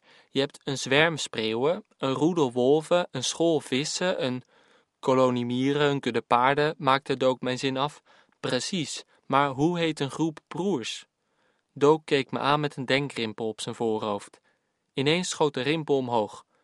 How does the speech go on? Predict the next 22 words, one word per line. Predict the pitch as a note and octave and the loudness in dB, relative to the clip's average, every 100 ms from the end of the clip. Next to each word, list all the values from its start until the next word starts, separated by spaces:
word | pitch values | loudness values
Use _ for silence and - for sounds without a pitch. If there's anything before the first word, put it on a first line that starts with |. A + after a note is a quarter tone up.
| _ _ _ - | _ _ _ -6
"Een | C3 | 0
broedel?" | C#3 F3 G3 A#3 C#4 _ _ _ _ _ _ _ | 4 4 4 0 -2 _ _ _ _ _ _ _
Ik | - | -2
lachte. | A#2+ A2 - A#2 - _ _ | 0 0 -2 -10 -10 _ _
"Een | - C3 B2 | -4 -2 -2
broedel | B2+ D3 G3 F#3 D3 | -4 -2 0 2 0
broers? | B2+ C3+ E3 A3 B3 - _ _ _ | -2 -2 0 0 -4 -10 _ _ _
Nou, | - G#2 | -6 -2
dat | G#2+ B2+ | 2 0
kan | - C3+ | 2 0
beter." | A#2 G#2+ - G2+ G#2+ _ _ _ _ _ | 0 -2 -4 -10 -12 _ _ _ _ _
"Een | C3 B2+ _ _ _ _ _ | -8 -8 _ _ _ _ _
troep | - C3+ F3+ - - | -10 -6 -6 -8 -8
broers," | D#3 F#3+ G3 - | -6 -4 -6 -10
zei | - E3 D#3+ | -4 -4 -2
Kees. | F3+ F#3+ G3+ - _ _ | -6 -8 -10 -18 _ _
"Dat | A#2 | -8
is | A#2+ | -4
voor | - D#3 | 0 2
leeuwen," | E3 D#3 G#2+ G#2+ | 2 0 -2 -8
zei | A2 G#2 | -8 -8
ik. | G2 - | -10 -14